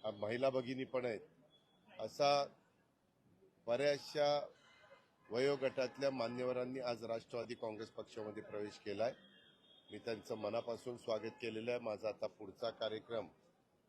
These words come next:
तुम्हाला माहिती आहे, जांभोरी मैदानावर आहे. तिथं सहा वाजता देवेंद्रजी येणार आहेत, त्याच्यावर, त्याच्या आत मला तिथं पोचायचं आहे. पण एकंदरीतच, अ,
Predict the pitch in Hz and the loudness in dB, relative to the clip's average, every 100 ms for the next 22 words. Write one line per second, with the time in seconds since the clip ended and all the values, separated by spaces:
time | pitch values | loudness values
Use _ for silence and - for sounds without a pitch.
0 | - - 107 110 110 104 107 - 120 120 | -20 -8 -4 -2 -2 -2 -6 -6 -6 -6
1 | - _ 104 101 104 107 104 101 107 104 | -8 _ -6 -4 -4 -4 -6 -6 -4 -2
2 | 104 107 101 95 117 - - _ _ - | 0 0 -2 -2 -4 -4 -14 _ _ -20
3 | - - _ 101 - 110 107 101 80 - | -20 -20 _ -10 0 4 4 2 -4 -14
4 | - - - _ _ _ _ - - - | -20 -20 -20 _ _ _ _ -20 -20 -14
5 | - 101 120 120 113 - 117 107 110 113 | -4 0 2 2 0 -2 -2 -2 -4 -4
6 | 110 110 95 107 107 113 113 113 - 104 | -6 -6 -6 -4 -2 -2 -2 -4 -4 0
7 | 107 107 - 107 95 104 107 107 101 104 | 2 2 0 -4 2 2 2 -2 2 6
8 | 101 - _ _ _ _ _ 110 - 101 | 4 2 _ _ _ _ _ -8 -4 -4
9 | 101 104 - 123 - 113 82 - _ - | -4 0 4 4 4 -4 -4 -8 _ -20
10 | - - - - - - - 131 139 127 | -20 -20 -20 -20 -20 -10 2 4 4 0
11 | 123 135 127 131 127 - 135 131 - - | -2 -2 0 0 0 0 0 0 -8 -16
12 | - 120 107 95 | -6 -2 0 -2